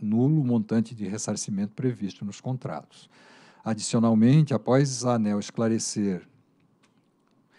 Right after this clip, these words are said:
estabelecer a metodologia definitiva, a C C E deverá reprocessar os cálculos realizados com a metodologia provisória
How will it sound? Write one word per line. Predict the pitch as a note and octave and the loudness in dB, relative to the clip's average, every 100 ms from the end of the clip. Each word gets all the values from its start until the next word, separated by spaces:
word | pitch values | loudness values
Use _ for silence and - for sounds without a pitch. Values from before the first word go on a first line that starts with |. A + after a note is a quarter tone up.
| _ _ - | _ _ -16
estabelecer | - G2+ F#2+ A#2 A#2 - G2 D#2+ - _ - _ _ _ - _ _ _ - _ - - - - - _ _ _ _ _ | -6 -4 2 4 4 4 2 2 -6 _ -20 _ _ _ -20 _ _ _ -20 _ -20 -20 -20 -20 -20 _ _ _ _ _
a | B2 | -2
metodologia | A#2+ C3 C3 A#2+ A2 - | 4 4 4 4 2 0
definitiva, | G2 A2 - G#2 - D#3 C3 | -2 -2 -2 -4 2 2 4
a | A2 | 2
C | - A#2+ | 0 -2
C | - B2 | 2 2
E | A2 A#2 C3+ - - | 4 2 0 -6 -14
deverá | A#2 A2+ A#2 A2+ A#2 - - | -2 2 4 4 2 0 -4
reprocessar | D3+ D#3+ - C#3+ C3 C3 - G#2+ G2+ G2+ | 0 0 0 -4 -4 -6 -4 0 0 -2
os | G2+ | -4
cálculos | - A2+ A#2 A2+ A2 | -4 2 2 0 -6
realizados | F#2 G2+ G#2 G2+ G#2+ C#3 C3+ | -4 -4 -2 -2 -2 -2 -6
com | - | -2
a | G#2+ | 0
metodologia | A2 A2 G2 G2 G2 | 0 -2 -4 -4 -6
provisória | G2 C#3 C#3+ B2+ C3+ C#3+ | -6 -6 -6 -4 -2 -2